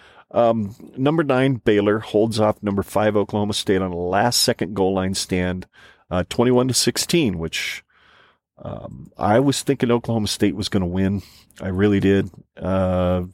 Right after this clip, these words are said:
that offense is incredible, but dang it, Baylor just did not give up anything down in the, in the red zone. I think they doinked a couple of field goals,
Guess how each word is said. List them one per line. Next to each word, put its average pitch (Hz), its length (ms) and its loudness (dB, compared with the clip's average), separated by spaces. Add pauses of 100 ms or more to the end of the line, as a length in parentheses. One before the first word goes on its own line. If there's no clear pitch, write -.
that 95 180 2
offense 98 440 -2
is 95 120 -2
incredible, 95 540 0
but 90 220 -6 (440)
dang 233 220 2
it, 170 120 -4 (140)
Baylor 110 400 2 (600)
just - 280 -2
did 110 240 0
not 104 400 -2
give 104 200 2
up 107 240 2 (180)
anything 107 580 0 (380)
down 104 460 2 (1080)
in 98 140 -2
the, 190 120 -2 (140)
in 95 160 -2
the 95 60 2
red 95 200 0
zone. 85 300 -4 (180)
I 92 80 -6
think 98 220 -2
they 92 160 2
doinked 98 400 -2
a - 60 -20
couple - 280 -2
of 185 80 -4
field 113 300 0
goals, 107 440 2